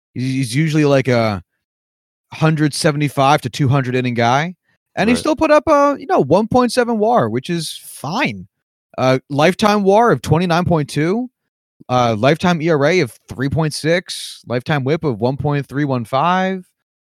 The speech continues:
Speaker 1: lifetime fip of three point six five, like, very, very in line with his E R A.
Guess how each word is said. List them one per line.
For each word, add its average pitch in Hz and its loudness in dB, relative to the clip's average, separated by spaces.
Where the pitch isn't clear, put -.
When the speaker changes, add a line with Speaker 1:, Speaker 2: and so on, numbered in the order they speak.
Speaker 1:
lifetime 135 0
fip - -2
of 113 -2
three 143 -4
point 151 -2
six 160 -6
five, 160 2
like, 117 -2
very, 123 2
very 127 2
in 131 0
line 123 2
with 120 -2
his 113 -2
E 127 2
R 117 2
A. 160 -2